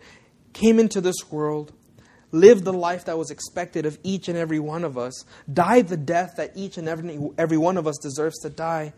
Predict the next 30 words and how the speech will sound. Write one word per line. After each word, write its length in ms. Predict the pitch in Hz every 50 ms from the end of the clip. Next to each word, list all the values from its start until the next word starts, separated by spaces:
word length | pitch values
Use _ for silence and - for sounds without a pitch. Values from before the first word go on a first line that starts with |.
| _ _ _ _ - - _ _ _
all 240 | - 180 185 196 190
so 240 | 196 - 185 170 156
that 280 | 156 151 156 - - - - - - _ _ _
we 240 | 156 170 180 185
would 220 | 185 160 170 151 131
be, 320 | 139 143 156 160 170 160 _ _ _ _ _ _ _ _
have 220 | _ - 175 175 156
the 80 | 170
opportunity 580 | 110 170 160 165 156 - - 196 185 165 151 143
to 140 | - - 131
be 160 | 143 156 156
made 180 | 160 156 147
right, 300 | - 139 160 156 147 - -
right 320 | 104 127 151 160 170 160
with 180 | 156 151 - -
God 220 | - 156 175 175
again. 400 | 170 156 139 127 120 120 127 131 _ _ - _ _ _ _ _ _ _ _ - - _ _ _ _ _ _ _ _ _ - - _ _ - - - - - - _
The 60 | 175
Bible 260 | 147 160 180 196 208
tells 360 | 196 - 185 185 190 185 165
us 120 | 165 156 -
that 200 | - 147 135 127
man 300 | 139 147 156 156 175 185
cannot 380 | 170 - 160 160 165 139 139 -
save 240 | - 156 151 156 147
himself. 720 | 147 143 135 - - 185 185 180 160 - - - - _ _ _ _ _ _
You 240 | 156 147 185 220 233
cannot 420 | - - 185 165 156 147 131 -
save 240 | - 160 147 139 131
yourself. 560 | 131 127 127 - - 143 127 127 120 - -